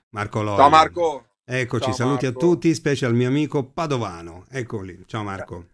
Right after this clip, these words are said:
Speaker 2: Eh, ecco,
Speaker 1: Ciao, ciao.
Speaker 2: ti è. <laughs> Marco, un altro il quale affrontiamo, non dico quotidianamente, ma, ma quasi.
Speaker 1: <laughs>
Speaker 2: Eh, cosa ne pensi di questo, di que-, di quell'altro, la radio, il, e questa canzone, questo formato?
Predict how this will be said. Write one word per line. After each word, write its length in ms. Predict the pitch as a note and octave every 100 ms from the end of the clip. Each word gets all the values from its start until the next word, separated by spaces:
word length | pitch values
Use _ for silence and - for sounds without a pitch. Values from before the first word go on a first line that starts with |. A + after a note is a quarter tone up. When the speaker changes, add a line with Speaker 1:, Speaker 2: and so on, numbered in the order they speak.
| _
Speaker 2:
Eh, 160 | C#3+
ecco, 140 | C3+ F#2
Speaker 1:
Ciao, 100 | A2+
ciao. 200 | E2 F2+
Speaker 2:
ti 120 | -
è. 120 | B2 - _
<laughs> 1120 | - D#3 G3 G3 - F3 C#3 - B2+ - A#2+ -
Marco, 400 | A2+ A#2+ A#2 B2+ A#2+
un 140 | C3
altro 300 | C3+ D#3 - - _ _ _ _ _ - D#3 B2+
il 120 | A#2+ A#2
quale 320 | C#3 C#3 C3+
affrontiamo, 540 | A#2+ G#2+ B2+ C3+ B2
non 160 | A#2+ B2+
dico 260 | C#3+ D3+
quotidianamente, 840 | - A#2+ C3 C3 C#3 C3 C3 C3 A#2+
ma, 500 | A2+ G2+ G2 F#2+ F#2+ _
ma 140 | A2+ A2
quasi. 520 | A#2 G2+ F#2+ G#2 F#2+
Speaker 1:
<laughs> 100 | _ _ _ -
Speaker 2:
Eh, 560 | A#2+ A2 G2 G2 G2+ G2+ G2+ G#2 -
cosa 240 | - A#2+
ne 80 | B2
pensi 220 | A#2 B2
di 80 | A2+
questo, 380 | A2+ C3 A#2+ A#2
di 80 | A2+
que-, 200 | B2 B2
di 260 | A2+ A2
quell'altro, 540 | A2 A#2 B2+ B2 - A2+
la 120 | A2
radio, 520 | B2+ A#2+ A2 A2+ A2+
il, 320 | G#2+ G#2+ G#2+ - _
e 280 | - G#2+ G#2+
questa 300 | - A#2+ A2+
canzone, 720 | - A#2 A2 C#3+ C#3 C3 A#2
questo 300 | A2 A#2 -
formato? 500 | A#2 A2+ A2+ A#2+ C3